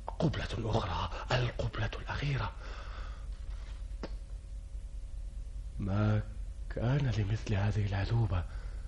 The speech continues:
أن تكون أبدًا قاتلة. آه، ينبغي أن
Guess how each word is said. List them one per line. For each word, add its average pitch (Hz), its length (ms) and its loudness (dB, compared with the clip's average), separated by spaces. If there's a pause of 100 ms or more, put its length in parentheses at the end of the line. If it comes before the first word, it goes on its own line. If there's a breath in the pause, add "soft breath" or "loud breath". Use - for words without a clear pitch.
(420 soft breath)
أن 123 140 6
تكون 185 360 12
أبدًا 180 760 12 (240)
قاتلة. 156 440 6 (1000 soft breath)
آه، 131 380 -2 (1040)
ينبغي 131 760 2 (1120 soft breath)
أن 165 120 2